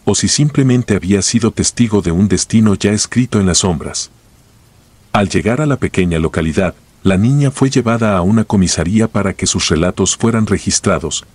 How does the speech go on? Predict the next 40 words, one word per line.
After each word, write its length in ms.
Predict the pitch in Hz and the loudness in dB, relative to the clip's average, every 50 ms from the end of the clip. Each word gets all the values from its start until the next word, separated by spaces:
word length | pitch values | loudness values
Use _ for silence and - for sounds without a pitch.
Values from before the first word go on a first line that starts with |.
| _ _ - | _ _ 0
mientras 420 | 107 95 87 78 - 82 78 - | 2 2 2 0 -2 -4 -4 -2
yo 140 | - 107 120 | 0 0 0
esperaba 460 | 127 - - - 90 90 95 98 104 | 0 0 0 -2 0 0 0 0 0
en 100 | 95 90 | 0 0
la 60 | 82 | 0
entrada, 520 | 82 80 73 - 98 92 85 - 71 - - _ _ _ - | 0 -2 0 0 0 0 0 -2 -6 -10 -12 _ _ _ -2
incapaz 520 | - 110 104 - - 82 - - 107 113 - | 0 0 0 0 -2 -4 -2 -2 -2 0 0
de 120 | 113 - | -2 -4
quitarme 460 | - - - - 104 110 110 107 107 | -6 -6 -4 -4 -2 -2 0 0 0
de 120 | 95 98 87 | 0 0 0
la 100 | 85 73 | -2 -2
cabeza 460 | - - 78 82 95 101 - - 92 | -4 -2 0 0 0 0 0 0 0
las 220 | 90 85 82 - | 0 0 -2 -2
imágenes 520 | 80 78 90 98 - - 101 98 95 90 - | -2 -2 -2 -2 -2 0 2 2 2 2 0
de 160 | - 78 78 | 0 0 0
esa 220 | 90 - - 95 92 | 2 0 0 0 0
noche. 420 | 90 82 73 - - - 80 - _ _ _ _ _ _ _ _ _ _ _ _ _ _ _ _ _ _ _ _ | 0 -2 -2 -4 -8 -12 -12 -14 _ _ _ _ _ _ _ _ _ _ _ _ _ _ _ _ _ _ _ _
La 140 | - 110 104 | 0 0 2
policía, 640 | - 120 107 101 92 - - 139 123 92 76 73 - - - - - - | 2 2 2 2 2 0 2 2 2 2 0 -2 -6 -16 -20 -12 -6 -2
aunque 300 | 98 95 90 - - 92 | -2 -2 -2 0 -2 -2
escéptica 560 | 82 - - 127 123 - - 127 - - 104 | -2 0 0 -2 -2 -2 -4 -6 -4 -2 -2
al 80 | 92 82 | -2 -2
principio, 640 | - 92 87 - - 135 127 - - 80 78 - _ _ _ _ _ - | 0 0 0 2 2 0 0 0 0 -2 -2 -2 _ _ _ _ _ -2
confirmó 560 | - 113 101 - 107 101 90 104 127 143 139 | 0 0 0 0 0 0 2 2 0 0 0
que 120 | - 120 | 0 0
en 120 | 104 95 117 | 2 2 2
una 160 | 131 139 135 | 2 2 2
antigua 420 | 113 95 - - - 123 123 110 | 2 2 2 0 0 2 2 0
casa 360 | - - 117 110 - - 110 | -2 -2 -4 -2 -2 0 -2
abandonada 580 | 107 95 90 85 78 82 82 78 87 92 87 85 | 0 0 0 -2 -2 -2 0 0 0 0 0 -2
de 80 | 73 82 | -2 0
las 220 | 78 78 - - | -2 0 -2 -2
afueras 360 | 82 - - 104 113 113 107 - | -4 -2 0 0 0 2 0 0
se 120 | - 95 | -2 -2
habían 280 | 85 82 101 120 120 117 | -2 0 0 0 0 0
reportado 580 | 113 110 - - 82 73 - 101 95 92 90 | -2 -2 -2 -2 -4 -2 -2 -2 0 0 0
rituales 580 | 82 80 73 - - 101 104 104 104 98 - - | -2 -2 -2 -2 0 0 0 0 0 -2 0 0
y 60 | 98 | 0
desapariciones 840 | 90 85 78 - 78 - 73 76 73 - - 117 117 127 117 107 - | 0 0 -2 -2 -2 -2 -2 -2 -2 0 0 0 0 0 0 -2 0
misteriosas. 800 | 104 90 - - - 90 87 87 76 67 - - - - - - | 0 0 0 0 0 0 0 0 0 -2 -4 -6 -6 -8 -8 -8